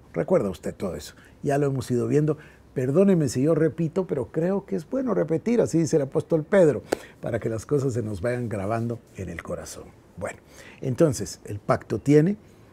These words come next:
un, un juramento, bueno, unas condiciones, tiene un juramento, tiene también una ley, en fin, tiene un intermediario,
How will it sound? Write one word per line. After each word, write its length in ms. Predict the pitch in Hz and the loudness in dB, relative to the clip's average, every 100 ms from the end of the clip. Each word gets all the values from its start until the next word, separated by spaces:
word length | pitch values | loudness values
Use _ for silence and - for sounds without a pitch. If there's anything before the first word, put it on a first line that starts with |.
| - - - | -20 -20 -10
un, 420 | 113 104 101 92 82 | -6 -6 -6 -10 -12
un 320 | 98 101 95 95 | -10 -10 -8 -10
juramento, 580 | - 113 143 220 214 - | -4 0 4 4 4 2
bueno, 220 | 143 120 | 2 2
unas 220 | 117 143 - | 2 0 0
condiciones, 800 | 117 135 160 208 247 254 214 - - - - | 0 2 2 2 -2 -2 -8 -14 -20 -10 -4
tiene 200 | 98 110 | -2 -2
un 60 | |
juramento, 760 | 104 120 131 196 220 214 214 214 - - - | -2 2 4 4 2 0 -2 -4 -10 -20 -10
tiene 380 | - 127 120 117 | 0 0 2 -2
también 500 | 113 110 113 117 110 | -4 -4 -2 -2 -2
una 460 | 117 113 113 107 104 | -6 -8 -8 -8 -2
ley, 440 | 143 208 226 220 - - | 6 10 10 6 -2 -12
en 140 | - 135 | -8 0
fin, 280 | 202 117 98 - - | 2 2 -2 -12 -8
tiene 160 | - 123 | -2 0
un 100 | 117 | -2
intermediario, 920 | 117 135 135 165 190 214 208 202 196 | -2 -2 0 0 4 4 6 4 2